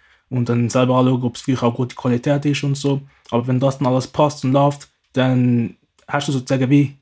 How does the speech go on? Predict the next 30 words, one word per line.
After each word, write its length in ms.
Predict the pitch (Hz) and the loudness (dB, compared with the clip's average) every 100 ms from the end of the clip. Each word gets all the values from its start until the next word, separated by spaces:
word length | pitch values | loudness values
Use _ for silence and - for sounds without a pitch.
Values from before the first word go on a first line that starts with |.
| - | -6
keine 240 | - 139 | -2 0
Inventarkosten, 840 | 139 131 123 147 156 - 156 - 131 | 2 0 2 0 0 0 -2 0 0
weil 100 | 123 | 0
es 180 | 107 - | 0 -2
wird 120 | 123 | -2
sowieso 280 | 156 147 147 | -2 0 0
beim 360 | 139 139 127 - _ | 2 2 0 -8 _
Lieferant 440 | 143 135 135 151 - | 0 2 2 0 2
gelagert 460 | 147 151 185 - _ - | 2 4 0 -2 _ -2
und 60 | |
das 140 | 123 120 | -2 0
ist 60 | |
meistens 340 | 127 117 123 113 | -2 -2 -4 -6
eigentlich 160 | 107 - | -8 -10
sozusagen 340 | - 123 107 98 | -10 -8 -6 -2
gratis. 560 | - 131 131 139 - _ _ _ _ _ | 0 0 0 -4 -6 _ _ _ _ _
Und 680 | 131 123 117 113 - - - | -2 0 0 -2 -6 -10 -4
das 300 | 120 - - | -4 -4 -2
Geile 260 | 139 165 | 0 2
am 200 | 160 156 | 2 2
Dropshipping 460 | 143 147 - - 143 | 0 -4 -4 -2 -2
ist 120 | 127 | 0
eigentlich, 340 | 127 131 - - _ _ _ - | -2 -2 -6 -12 _ _ _ -4
wenn 720 | 123 120 117 117 113 110 98 | 0 2 2 0 -2 -4 -4
du 480 | 117 113 110 - - _ _ _ _ - | -4 -4 -4 -8 -12 _ _ _ _ -8
eine 100 | 120 | -4
Bestellung 420 | 120 151 147 135 | -2 2 2 2
bekommst, 520 | 139 - 101 - - _ _ | -2 -4 -10 -12 -16 _ _
erst 380 | 131 123 - - | -2 -2 -2 -2
dann 340 | 139 127 117 | 0 0 -2